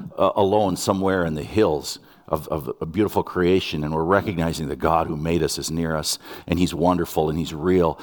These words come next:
and we're saying, "Glory to God." We are most alive in those moments.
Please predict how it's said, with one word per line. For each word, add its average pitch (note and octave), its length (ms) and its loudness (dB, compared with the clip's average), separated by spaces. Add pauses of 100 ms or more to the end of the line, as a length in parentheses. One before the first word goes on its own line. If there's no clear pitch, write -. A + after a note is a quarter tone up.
(140)
and F2+ 120 2
we're E2+ 120 4
saying, F2 260 0
"Glory E2 320 -2
to - 80 -10
God." - 540 -8 (1200)
We A2 140 4
are A2 80 6
most A#2+ 320 2
alive F2+ 500 2
in C#2+ 120 -6
those C#2 200 -8
moments. C2+ 520 -10